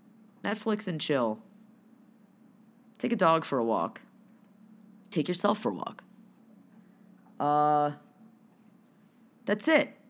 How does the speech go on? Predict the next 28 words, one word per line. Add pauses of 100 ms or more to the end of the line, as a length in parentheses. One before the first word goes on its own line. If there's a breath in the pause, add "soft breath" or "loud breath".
Jam
with
the
fam
every
night,
eight
o'clock. (300)
We're
there
on
the
Instagram. (1160)
Everybody's
still
hustling. (2250)
Doing
their
thing. (540)
Oh
my
God,
just
one
side
note.
If
you,